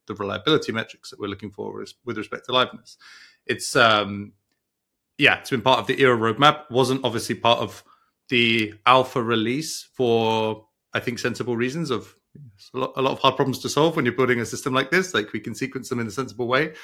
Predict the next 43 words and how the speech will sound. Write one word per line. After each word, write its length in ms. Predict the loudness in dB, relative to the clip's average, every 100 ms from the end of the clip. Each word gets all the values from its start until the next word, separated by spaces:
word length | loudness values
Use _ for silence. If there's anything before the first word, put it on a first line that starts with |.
| -20 -20 _
but 80 | 4
this 160 | 4
is 60 | 4
very 200 | 4 4
close 200 | 4 -4
to 100 | -4
completion 460 | -4 0 2 2 2
and 100 | 2
it 80 |
will 80 | 0
be 120 | -4
part 180 | 0 0
of 100 | 0
the 80 | -4
Z 140 | -6
K 140 | -6 -8
stack. 260 | -10 -16 -18 _ _ _ _ _ -18
So 180 | -2 0
for 100 | 2
people 260 | 0 0 2
that 100 | 2
are 100 | 0
choosing 320 | -2 -4 -4
to 80 | -2
work 220 | -2 0
with 100 | -4
the 80 | -6
Z 160 | -6 -6
K 160 | -8
stack, 280 | -2 0 0 -6 _ _ _ _
they 160 | 8 10
will 560 | 10 6 4 0 -6 4
have 200 | 4 6
the 120 | 2
option 360 | 0 -2 -6 -4
to 140 | -6
implement 380 | -4 -2 -2 -4
a 40 |
decentralized 640 | -8 -6 -6 -4 -4 -4
version 240 | -4 -6 -6
of 80 | -6
their 140 | -6
system, 500 | -8 -8 -6 -6 -8